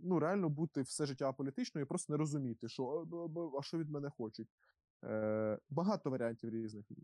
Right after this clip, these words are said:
може бути. Але все це зводиться в моєму ос-, розумінні, е, на мою особисту думку, це страх. Якщо людина боїться, е, я до неї просто відношу-, ну,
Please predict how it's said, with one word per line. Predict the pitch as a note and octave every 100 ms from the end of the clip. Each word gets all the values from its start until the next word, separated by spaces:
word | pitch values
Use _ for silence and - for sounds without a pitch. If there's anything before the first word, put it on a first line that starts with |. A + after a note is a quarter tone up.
| - G2+
може | A2 G#2+
бути. | G#2 G2+ - - -
Але | - B2+ C#3+ A#2 -
все | - C#3+ B2
це | - A#2+
зводиться | A2+ C3 F3+ F#3 - A#2+
в | G#2 A#2+
моєму | C#3 D3 A2+ G2+ - _ -
ос-, | A2+ - -
розумінні, | A2 A#2 A2+ B2 B2+ C#3 G3+ - _ _
е, | - G#2+ G#2 G#2 G#2 G2+ - _ _
на | A#2+
мою | C3+ C#3
особисту | A#2 - A2+ A#2 - A2 - -
думку, | D3+ F3+ - F#3 _ _
це | - C3+ D#3 -
страх. | - - A2 G2 - _ _ _ _
Якщо | A#2+ A#2+ - C3+ A2+ -
людина | A#2 A#2 A2+ G#2+ -
боїться, | B2 C3+ G#3 G#3+ - E3 - _ _ -
е, | A2 G#2+ G#2 G#2 G2+ G2+ G2 G2+ G2 - - - -
я | E3+ D3+
до |
неї | C#3 C#3
просто | C3 C#3+ C#3 -
відношу-, | A2+ A#2 C3 - G3
ну, | A3+